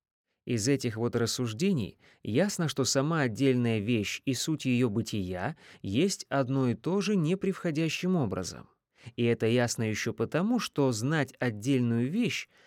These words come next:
значит знать суть её бытия. Так что и из рассмотрения отдельных случаев следует с необходимостью, что обе они нечто одно. Что же касается того, что обозначается как «превходящее»,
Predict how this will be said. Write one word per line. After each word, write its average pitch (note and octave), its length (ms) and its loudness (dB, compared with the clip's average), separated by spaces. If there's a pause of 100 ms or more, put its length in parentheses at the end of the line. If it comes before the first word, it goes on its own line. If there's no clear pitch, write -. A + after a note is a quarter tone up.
(140)
значит E3 460 0
знать F#3 300 2
суть - 340 -4
её G3+ 180 4
бытия. F#3+ 600 0 (540)
Так C3 260 2
что C3+ 240 0
и C#3+ 160 0
из C#3+ 280 2
рассмотрения C3+ 840 2
отдельных A2+ 440 2
случаев A#2 600 -2 (260)
следует C3+ 560 2
с - 80 -2
необходимостью, C3 880 0
что - 380 0
обе D#3+ 340 4
они F#3 300 2
нечто B2 560 0
одно. A2 560 -4 (420)
Что - 240 -4
же G#2 140 -2
касается A2+ 580 0
того, A2+ 320 0
что A2 200 -4
обозначается A2 840 0
как G2+ 200 -4
«превходящее», A2 920 -2